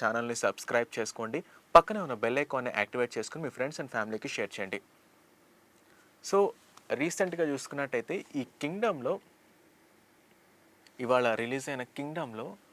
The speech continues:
విలన్ వెంకటేష్ పాత్ర చాలా అద్భుతంగా అనిపించింది. ఎందుకంటే అతని, so అతని యాక్టింగ్ కానీ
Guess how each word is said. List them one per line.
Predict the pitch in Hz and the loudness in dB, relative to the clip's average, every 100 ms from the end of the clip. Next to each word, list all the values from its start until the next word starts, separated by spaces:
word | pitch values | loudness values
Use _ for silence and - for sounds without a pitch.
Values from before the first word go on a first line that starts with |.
| _ - _ _ _ _ _ _ - | _ -20 _ _ _ _ _ _ -6
విలన్ | 127 156 143 - - - _ - | 0 2 2 -2 -20 -20 _ -14
వెంకటేష్ | 107 131 156 185 175 - - | 0 0 0 0 0 -2 0
పాత్ర | 110 - 139 185 - _ _ _ _ _ - - | 0 2 -2 -2 -8 _ _ _ _ _ -12 2
చాలా | 185 202 170 | 4 6 6
అద్భుతంగా | 117 110 160 160 156 151 - - | 6 2 0 -6 -2 2 0 -2
అనిపించింది. | 110 110 - 104 95 | -8 -8 -12 -12 -10
ఎందుకంటే | 113 127 143 165 | -10 -8 -4 0
అతని, | 139 107 117 107 104 - - - _ - | 0 -2 -10 -10 -12 -16 -20 -20 _ -4
so | 143 | 0
అతని | 131 113 | 2 2
యాక్టింగ్ | 120 - 156 143 | 0 0 -6 -2
కానీ | 127 131 | -2 -2